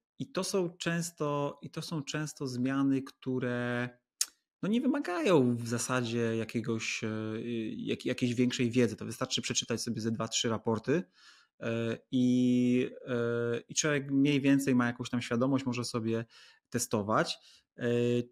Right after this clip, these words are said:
dawało to naprawdę dobre rezultaty, zaskakująco dobre rezultaty. To oczywiście to jest ta, ten dół lejka, już, już bardziej gdzieś tam koszyk,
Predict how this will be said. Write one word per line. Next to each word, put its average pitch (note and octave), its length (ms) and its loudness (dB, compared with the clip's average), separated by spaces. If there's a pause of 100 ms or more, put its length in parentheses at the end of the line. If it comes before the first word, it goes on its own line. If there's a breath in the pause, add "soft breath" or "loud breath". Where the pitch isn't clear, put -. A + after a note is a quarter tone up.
(580)
dawało A3 420 2
to - 100 2
naprawdę A#3+ 680 2
dobre A3+ 400 2
rezultaty, G#3 500 2
zaskakująco C3+ 640 2
dobre A#2 220 4
rezultaty. A2+ 500 2
To D3 60 2
oczywiście E3+ 320 -2
to - 60 -2
jest E3 120 -6
ta, D3+ 320 0 (180)
ten D3 200 0
dół F3 200 4
lejka, B2+ 320 4
już, A#2 440 0
już A#2+ 220 0
bardziej A#2+ 560 0
gdzieś A#2 140 -4
tam B2 180 0
koszyk, D3 500 0